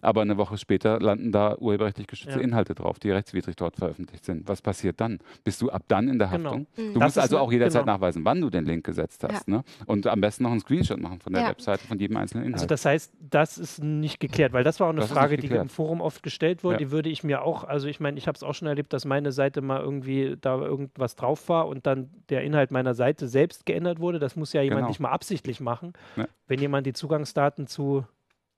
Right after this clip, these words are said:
Speaker 2: irgendeiner Seite erhält und da was
Speaker 3: Also
Speaker 2: drauf
Speaker 3: mir ist
Speaker 2: tut.
Speaker 3: es schon passiert, dass ich, ähm, äh, eine Meldung vom Bayerischen Rundfunk,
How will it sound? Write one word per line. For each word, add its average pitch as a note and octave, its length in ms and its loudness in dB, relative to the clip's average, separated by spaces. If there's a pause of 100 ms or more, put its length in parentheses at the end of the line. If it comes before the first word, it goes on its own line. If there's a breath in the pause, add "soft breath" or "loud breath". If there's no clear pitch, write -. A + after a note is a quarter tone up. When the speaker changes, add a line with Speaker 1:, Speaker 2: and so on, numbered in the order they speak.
(220)
Speaker 2:
irgendeiner C3+ 300 -2
Seite C3+ 320 0
erhält C#3 500 0
und C3 80 -8
da B2 60 -2
was B2 80 0
Speaker 3:
Also A#3+ 140 0
Speaker 2:
drauf B2 180 -4
Speaker 3:
mir B3+ 120 2
ist C4+ 40 -4
Speaker 2:
tut. D4+ 80 -2
Speaker 3:
es - 60 -10
schon B3+ 100 -6
passiert, B3+ 320 -2
dass B3 160 -2
ich, A#3+ 280 -4
ähm, G#3+ 600 -4 (240)
äh, G3+ 60 -2
eine G3+ 400 0
Meldung G3+ 360 0
vom G3+ 220 -10
Bayerischen G3+ 420 -2
Rundfunk, C#4 600 -6